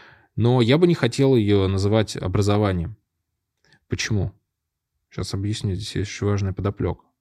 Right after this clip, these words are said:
Предпринимателя не надо учить, потому что он самый умный. И когда ты предпринимателю говоришь, что тебе надо научиться,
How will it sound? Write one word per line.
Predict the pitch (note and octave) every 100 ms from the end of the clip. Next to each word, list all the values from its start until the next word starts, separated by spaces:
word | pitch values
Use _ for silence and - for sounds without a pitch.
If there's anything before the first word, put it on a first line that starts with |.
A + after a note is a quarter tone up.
| _
Предпринимателя | G#2 - G#2+ A2+ C#3+ F#3 G#2 F2
не | G2+
надо | G#2 B2 A2
учить, | G#2+ - - _ _ _ _ _
потому | - G2 B2+
что | - F#2
он |
самый | - A2 A2+ F#2+
умный. | F2 F2 F#2+ _ _ _ _ _ _ _ _
И | - G2+ G2 G2 F#2+ F#2+ F#2
когда | G2 A#2+
ты | B2
предпринимателю | G#2+ G2+ A2 A#2 A2+ - F2+
говоришь, | G2 G2+
что | - -
тебе | A2+ A2+
надо | G2 F#2+
научиться, | F#2 F#2 F3+ G#3+ -